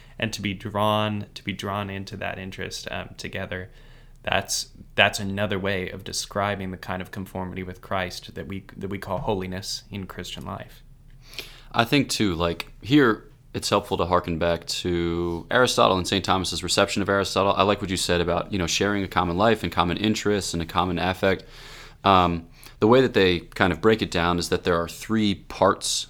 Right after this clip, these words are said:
Speaker 2: of friendship, or three distinct elements present in every friendship, namely that you will the other's good, right? So benevolence, and that it be mutual, so that that good will be returned,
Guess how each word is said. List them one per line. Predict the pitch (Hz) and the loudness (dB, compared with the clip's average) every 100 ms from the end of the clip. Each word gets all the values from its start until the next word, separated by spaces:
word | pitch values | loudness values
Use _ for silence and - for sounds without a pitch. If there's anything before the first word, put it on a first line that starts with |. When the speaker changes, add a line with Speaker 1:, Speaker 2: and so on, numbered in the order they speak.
| - - | -8 -2
Speaker 2:
of | 95 | -2
friendship, | - 104 104 110 | 0 0 0 0
or | - | -2
three | - - 98 90 | -4 -2 0 0
distinct | 87 - 87 - | -2 -2 -2 0
elements | 92 98 101 98 | 0 2 0 -2
present | - 95 98 | 0 0 0
in | 98 | -2
every | 95 101 | -2 -2
friendship, | - 104 104 95 | -2 -2 0 2
namely | 104 110 104 | 4 6 4
that | 95 | 2
you | 95 | 2
will | 98 110 | 4 4
the | 101 | 4
other's | 98 90 | 2 0
good, | 92 95 117 - - - | 2 0 0 -16 -14 -4
right? | 90 - | -4 0
So | 90 | -2
benevolence, | 82 82 82 85 98 110 - - - - - - | 0 0 0 0 -2 -4 -8 -12 -20 -20 -20 -10
and | - 98 | 2 6
that | 98 | 6
it | 85 | 4
be | 95 | 2
mutual, | 95 90 - 107 113 113 - - - | 4 4 2 -2 -2 -4 -18 -20 -18
so | - 92 | -6 -2
that | 85 82 | 0 0
that | 87 85 | 0 0
good | - 90 | 0 0
will | 82 85 85 | 2 0 0
be | 82 82 | -2 -4
returned, | 82 - 82 85 | -6 -6 -4 -4